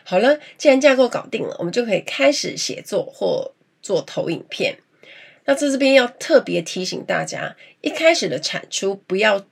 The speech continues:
要求太完美，你先把它做完初稿，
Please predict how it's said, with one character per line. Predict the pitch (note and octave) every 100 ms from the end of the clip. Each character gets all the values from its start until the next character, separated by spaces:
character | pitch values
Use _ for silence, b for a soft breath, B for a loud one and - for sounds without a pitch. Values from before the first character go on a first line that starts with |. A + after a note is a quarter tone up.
| _
要 | - F#3+ G#3
求 | - F3 D3+
太 | - A#3 -
完 | - -
美， | - E3 - - b b b b
你 | F3
先 | F3 C#4
把 | B3 F3+
它 | F#3 G3 G3 G#3 _ _
做 | - C4+ A3 -
完 | - -
初 | - - A#3+
稿， | - - -